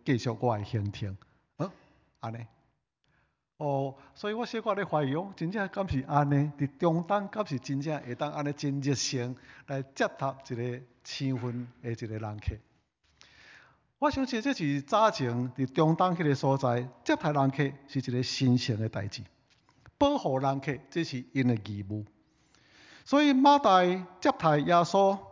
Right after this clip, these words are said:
这是神圣的一个工作，嘛是应该做的事。这显明马大伊的热情，陪伴真丰富，才会食食，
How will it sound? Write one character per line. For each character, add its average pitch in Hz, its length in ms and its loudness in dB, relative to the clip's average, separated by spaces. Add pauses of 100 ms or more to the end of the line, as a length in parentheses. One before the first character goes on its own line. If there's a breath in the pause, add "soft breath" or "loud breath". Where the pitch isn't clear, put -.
(140)
这 277 120 4
是 214 120 0
神 170 300 4
圣 147 160 2
的 139 120 0
一 127 40 -2
个 127 200 -2
工 120 240 0
作， 127 260 -4 (300 soft breath)
嘛 135 180 4
是 127 200 -2 (100)
应 220 260 4
该 131 260 4
做 123 200 -2
的 107 120 0
事。 117 220 -4 (1120 soft breath)
这 302 180 4
显 285 220 4
明 180 500 2 (440)
马 269 240 6
大 175 220 6
伊 165 180 0
的 170 60 8
热 143 140 6
情， 135 440 2 (920)
陪 190 140 2
伴 208 260 4
真 214 340 -4
丰 190 360 2
富， 143 320 2 (160)
才 254 160 2
会 170 440 2 (280)
食 147 200 2
食， 254 240 4